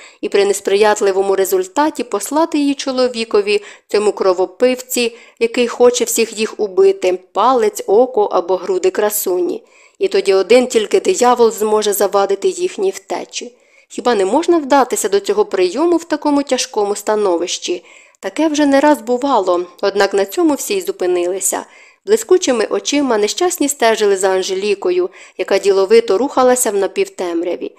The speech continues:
Ніхто не спробував і пальцем поворухнути, тільки юний Барсамп'юї наважився перервати мовчання і запитати:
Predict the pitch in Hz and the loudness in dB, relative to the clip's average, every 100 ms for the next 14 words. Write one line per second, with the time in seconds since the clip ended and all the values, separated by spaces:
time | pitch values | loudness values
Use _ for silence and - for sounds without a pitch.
0 | - - - 208 - 381 330 - - 294 | -20 -20 -4 -4 0 2 2 0 -2 -2
1 | 269 262 262 220 - 226 233 - 196 180 | 2 0 0 -6 -4 0 0 0 -2 -2
2 | 190 180 185 - 190 185 180 170 165 - | -2 0 -2 -2 0 0 0 -6 -6 -16
3 | _ - 190 - 196 180 233 202 190 190 | _ -6 -6 -2 -4 2 2 4 2 0
4 | - 202 190 202 190 339 311 294 285 277 | 0 -4 -4 -6 -2 0 0 2 2 2
5 | 269 - 247 220 190 180 180 185 190 180 | -2 -2 -2 0 0 0 0 -2 -2 -4
6 | 180 - 277 262 247 190 202 196 202 - | -4 -4 -4 -2 -4 -4 -6 -6 -12 -8
7 | 185 - - | -10 -10 -14